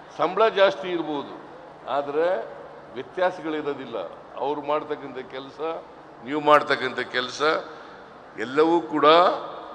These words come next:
ಸಮಾನವಾದದ್ದು, ಸಮಾನ ಗೌರವದಿಂದ ಕಾಣಬೇಕು ಅಂತಕ್ಕಂಥ ಮಾತುಗಳನ್ನ ಈ ಸಂದರ್ಭದಲ್ಲಿ ಹೇಳಲಿಕ್ಕೆ ಬಯಸ್ತಾ ಇದ್ದೀನಿ. ನಿಮಗೆ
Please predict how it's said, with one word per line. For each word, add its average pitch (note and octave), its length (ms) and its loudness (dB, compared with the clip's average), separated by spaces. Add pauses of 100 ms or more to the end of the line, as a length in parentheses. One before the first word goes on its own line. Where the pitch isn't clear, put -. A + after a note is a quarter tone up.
(180)
ಸಮಾನವಾದದ್ದು, E3+ 1300 10
ಸಮಾನ E3+ 400 10
ಗೌರವದಿಂದ D#3 580 6
ಕಾಣಬೇಕು F3+ 800 6 (560)
ಅಂತಕ್ಕಂಥ D3+ 460 4
ಮಾತುಗಳನ್ನ C#3+ 680 4
ಈ D3 200 0
ಸಂದರ್ಭದಲ್ಲಿ C3 600 -4
ಹೇಳಲಿಕ್ಕೆ A#2+ 480 -6
ಬಯಸ್ತಾ G#2+ 480 -8
ಇದ್ದೀನಿ. D#2 280 -12 (2000)
ನಿಮಗೆ F#3+ 460 10